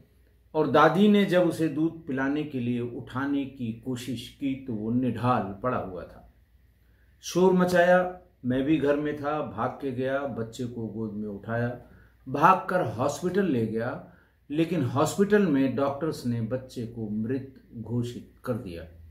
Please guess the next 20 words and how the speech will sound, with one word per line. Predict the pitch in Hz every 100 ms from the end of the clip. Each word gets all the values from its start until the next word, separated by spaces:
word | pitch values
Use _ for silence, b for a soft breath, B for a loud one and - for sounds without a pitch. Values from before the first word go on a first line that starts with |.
| - _ -
वहां | 175 214
से | 233 226
लौटने | 220 202 196 220
के | 214
बाद | 165 165 175 - - - -
मैंने | 127 139 143 135
अपनी | 120 120 120
पत्नी | 117 139 - 151 160 160 - - -
सीता, | - - 139 123 131 -
सरिता | 117 143 135 - -
कुमारी | - 120 127 135
से | 117 117
पूछा | 117 131 123 147 151 - b b b b _
कि | 156
रात | 143 175 196 196
में | 208
ऐसा | 196 - 170
क्या | - 180
हुआ | 180 160 135 117
था | 113 131 - -